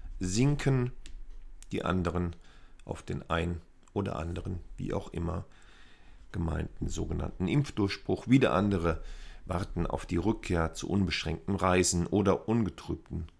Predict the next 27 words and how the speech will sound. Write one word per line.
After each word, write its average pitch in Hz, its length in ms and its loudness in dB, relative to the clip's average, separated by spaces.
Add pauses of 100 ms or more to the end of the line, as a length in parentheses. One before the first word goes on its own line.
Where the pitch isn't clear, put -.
(220)
Kultur- 85 720 -2 (600)
und 104 220 -2
Sportgenuss. - 1500 -8 (1700)
Andere 156 340 8
sprechen 123 380 0
sich 110 200 -4
mit - 140 -4
leicht 87 320 2
zynischem 113 360 0
Unterton 101 640 0
von - 240 -6
allen 92 240 2
Erwartungen 82 480 -4
frei, 143 360 2 (1120)
lenken 92 360 0
sich 85 220 -4
multimedial 87 800 2
ab - 360 4
und - 440 -2
dämmern 85 360 2
sinnverdünnt 85 720 -4
in 80 180 -4
ihren 87 340 -2
Warteschleifen - 840 -6
vor - 240 -8
sich - 180 -8
hin. - 260 -6